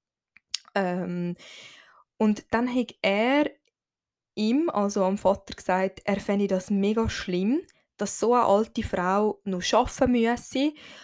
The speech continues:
Und, ähm, ja, er hat das einfach mega schlimm gefunden.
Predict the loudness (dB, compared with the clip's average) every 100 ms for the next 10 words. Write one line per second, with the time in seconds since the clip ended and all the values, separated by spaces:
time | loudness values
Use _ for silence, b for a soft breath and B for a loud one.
0 | B B _ -2 0 0 0 -2 -2 -2
1 | -2 -2 -4 -6 -8 -10 -16 _ _ _
2 | _ _ -6 2 2 2 0 -4 -4 -2
3 | 0 0 0 0 -2 0 0 0 0 0
4 | 2 0